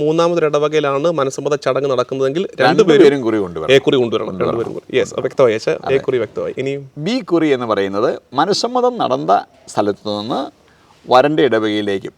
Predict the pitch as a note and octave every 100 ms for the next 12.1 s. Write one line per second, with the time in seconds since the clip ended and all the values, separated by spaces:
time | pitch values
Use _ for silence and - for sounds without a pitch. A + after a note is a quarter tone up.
0 | - B2+ C3+ D3 B2+ C3 C3 E3+ - A2
1 | G#2+ - D#3 D#3+ E3 A#2 C3 C3+ C3+ A#2
2 | A2 G2 G#2 A2+ B2+ D3 D#3 A3+ C4 _
3 | - C3 C#3+ F3 F3 A#2+ A#2 A#2 A#2+ C3+
4 | G#2 F#2 F#2 F#2 - - A#2+ D3+ - G3
5 | F#3+ F#3 F#3+ B2+ - G2 D3+ D3+ D3+ D3
6 | - A2 G#2 - - - D3+ D#3 B2+ A#2+
7 | B2 - G#2+ E2+ E2 D#2 - - - -
8 | - - A#2+ A2 G#2 D3+ G3+ F3 D3+ C#3
9 | A2+ G2+ G#2 D2+ - - A2 B2+ E3 A#3+
10 | B3 B2 G#2+ G#2 G#2+ A2+ C3+ - G2 G#2
11 | - B1 C2 G#1+ G#2 G2+ D3 - - G2